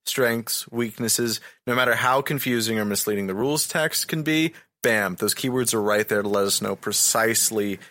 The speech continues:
the relevant traits for this, this, uh, this hazard here. Uh, some things that are common across all poisons, Sam.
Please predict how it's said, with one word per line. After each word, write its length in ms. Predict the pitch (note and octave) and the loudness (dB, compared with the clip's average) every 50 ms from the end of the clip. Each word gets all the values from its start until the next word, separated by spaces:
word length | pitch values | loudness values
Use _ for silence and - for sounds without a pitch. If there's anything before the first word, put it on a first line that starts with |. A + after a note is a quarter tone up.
| _ _ - | _ _ 0
the 100 | A2+ G#2+ | 2 2
relevant 380 | G#2 G2+ G2 F#2+ F2+ G2 F#2+ | 4 2 2 2 0 -2 -4
traits 280 | - - - F3+ - - | -2 -2 -2 -2 -2 -4
for 120 | - - | -4 -4
this, 180 | - - - - - - _ - | -4 -6 -6 -6 -10 -14 _ -4
this, 200 | - - - - | -2 0 0 0
uh, 240 | - - - - - - | 0 -2 -4 -4 -4 -4
this 120 | F#2+ - - | -4 -2 -2
hazard 340 | - - - - - - | -2 -4 -6 -6 -10 -10
here. 220 | A2 - - A#2+ - _ _ _ _ _ _ _ _ _ _ _ _ _ _ _ _ _ _ _ _ _ _ _ _ _ _ _ _ _ _ - | -10 -10 -10 -12 -12 _ _ _ _ _ _ _ _ _ _ _ _ _ _ _ _ _ _ _ _ _ _ _ _ _ _ _ _ _ _ -4
Uh, 160 | - F#2 F#2+ | -2 0 0
some 240 | - - A#2 A2 G#2 | 0 0 0 -2 -2
things 240 | - B2 B2 - | -2 -2 -2 0
that 80 | A#2+ G#2+ | 0 0
are 40 | G2+ | 0
common 300 | - A#2+ A2+ A2 G#2+ G#2+ | -2 -2 -2 -2 -2 -4
across 360 | - - G#2 G#2+ G2 - - | -4 -2 -2 -2 -2 -2 -2
all 260 | - A#2 G2+ G2+ A2 A2+ | -2 0 0 0 0 -2
poisons, 680 | - - C3 B2 B2+ B2 B2 C#3 C#3 C#3+ D#3+ - - - | -2 0 0 2 2 0 0 -2 -4 -6 -6 -8 -6 -4
Sam. 420 | - - D3 C#3 C#3+ E3+ G#3+ - | -2 0 2 2 0 0 -4 -8